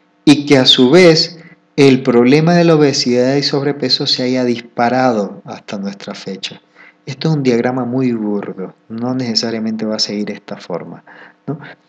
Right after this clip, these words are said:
Entonces, la pregunta que se hacen estas personas es, "Oye,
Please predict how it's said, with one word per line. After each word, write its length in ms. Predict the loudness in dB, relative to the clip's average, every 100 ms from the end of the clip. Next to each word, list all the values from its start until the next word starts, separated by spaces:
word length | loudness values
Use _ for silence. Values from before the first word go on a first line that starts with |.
| _ _ _
Entonces, 500 | _ 4 6 2 0 -20 _ _ _
la 160 | -6 -4
pregunta 360 | -4 -2 -2
que 120 | -4
se 140 | -4 -4
hacen 240 | -2 -2
estas 260 | -4 -6 -6
personas 500 | -6 -4 -2 -2 -2
es, 80 | -2
"Oye, 280 | 0 0